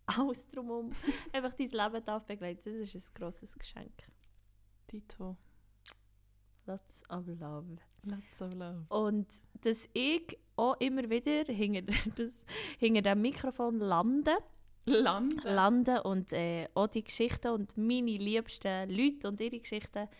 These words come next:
Speaker 1: mit dir kann teilen und das hoffentlich in dir etwas auslöst und,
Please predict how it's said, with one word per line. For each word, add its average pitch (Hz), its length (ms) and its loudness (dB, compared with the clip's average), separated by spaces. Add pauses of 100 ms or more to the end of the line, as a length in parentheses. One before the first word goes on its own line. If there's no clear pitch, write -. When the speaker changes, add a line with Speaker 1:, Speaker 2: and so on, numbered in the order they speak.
(380)
Speaker 1:
mit 208 260 -4
dir 208 220 2 (180)
kann - 240 -4 (100)
teilen 202 460 2
und 190 280 -4
das 202 180 -6
hoffentlich 196 480 -4
in 190 100 -6
dir 208 160 0
etwas 196 380 -4
auslöst 220 680 -2
und, 180 400 -8